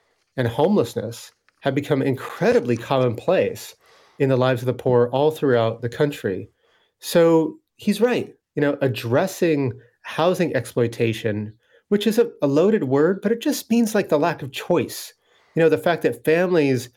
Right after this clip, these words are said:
who are struggling often only have one choice about where to live. Expanding their choice is one way to really attack poverty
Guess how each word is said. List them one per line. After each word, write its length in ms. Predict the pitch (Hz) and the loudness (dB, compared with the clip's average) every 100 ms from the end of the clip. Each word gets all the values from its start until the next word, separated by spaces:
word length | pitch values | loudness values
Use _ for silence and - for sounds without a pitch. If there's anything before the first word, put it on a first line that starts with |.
| _ _ | _ _
who 80 | 151 | 0
are 80 | 143 | 0
struggling 460 | - 175 170 147 | 2 2 4 2
often 340 | 123 180 180 156 | 0 -2 0 -2
only 280 | 151 143 120 | 0 0 2
have 280 | 117 - _ | -2 -4 _
one 200 | 180 208 | 2 2
choice 380 | 208 180 143 - | 2 2 2 2
about 220 | 120 117 | 0 2
where 100 | 117 | 2
to 80 | 110 | 2
live. 380 | 113 98 104 - _ _ _ _ | 0 0 -4 -10 _ _ _ _
Expanding 720 | 151 151 - - 180 220 208 180 | -4 -4 -4 0 2 2 2 2
their 160 | 147 | 0
choice 760 | - - 196 190 104 104 - - _ _ _ | -2 -4 0 2 2 -2 -12 -18 _ _ _
is 180 | 151 120 | 0 0
one 340 | 123 143 160 | 2 0 2
way 440 | 131 123 120 117 117 _ | 0 2 2 0 -4 _
to 120 | - 127 | -6 0
really 300 | 135 131 123 - _ - | 2 2 -2 -8 _ -8
attack 340 | - 135 - | -4 -4 -4
poverty 520 | - 117 113 104 104 | -2 -2 -2 -2 -4